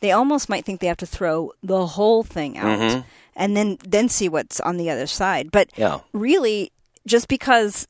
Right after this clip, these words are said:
Speaker 1: certain things happen within a religious community doesn't mean every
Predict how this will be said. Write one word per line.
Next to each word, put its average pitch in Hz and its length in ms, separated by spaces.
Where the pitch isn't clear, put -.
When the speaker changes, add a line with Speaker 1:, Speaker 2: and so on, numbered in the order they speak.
Speaker 1:
certain 226 340
things 214 240
happen 226 500
within 202 300
a 185 80
religious 180 400
community 226 580
doesn't 240 260
mean 240 260
every 208 460